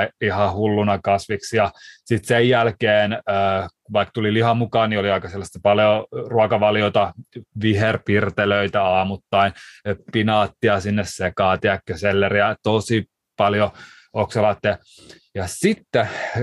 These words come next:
no, ketolla tietenkin pähkinät ja, öö, paljon kasviksia.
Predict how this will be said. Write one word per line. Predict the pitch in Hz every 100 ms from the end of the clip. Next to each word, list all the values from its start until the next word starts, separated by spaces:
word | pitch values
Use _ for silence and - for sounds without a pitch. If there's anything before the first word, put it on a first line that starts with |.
| 127
no, | 127 127
ketolla | 120 107 117 113 110
tietenkin | 123 120 113 - -
pähkinät | 98 92 - 113 107 101 - -
ja, | 104 95 80 _ _ _ _ - - _ 92
öö, | 95 98 95 87 92 -
paljon | - 110 104
kasviksia. | 92 95 - 104 - 107 101